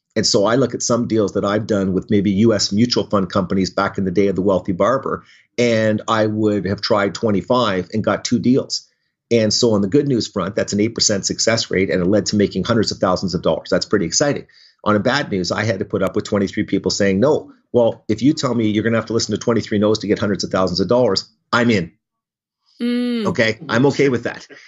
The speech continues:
Speaker 1: And I think that some people are gonna say, "Well, I'm not gonna get deals of those size." Fair point. I mean, the Wealthy Barber was unique in terms of its corporate sales success.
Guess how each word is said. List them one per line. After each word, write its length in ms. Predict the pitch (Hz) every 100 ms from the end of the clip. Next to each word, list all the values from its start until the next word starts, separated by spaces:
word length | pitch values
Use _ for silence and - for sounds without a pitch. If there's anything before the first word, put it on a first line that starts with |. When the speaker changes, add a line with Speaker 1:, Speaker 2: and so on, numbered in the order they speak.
| _
Speaker 1:
And 180 | 120 117
I 120 | 110
think 240 | 113 143 143
that 180 | 117 -
some 160 | 139
people 240 | 143 113 110
are 20 |
gonna 120 | 107
say, 160 | - 113
"Well, 160 | 107
I'm 80 | 120
not 120 | 107
gonna 160 | 120 107
get 200 | 113 113
deals 240 | 113 104
of 80 | 101
those 200 | 101 -
size." 360 | 143 170 87 -
Fair 240 | 107 101
point. 340 | - 165 156 -
I 40 |
mean, 100 | 95
the 60 | 95
Wealthy 280 | 101 101 95
Barber 280 | 104 104
was 180 | 98 95
unique 360 | 98 107 139 110
in 80 | 95
terms 260 | 98 92
of 80 | 95
its 80 | 87
corporate 380 | - 110 87 -
sales 280 | 123 165
success. 540 | - - 98 69 -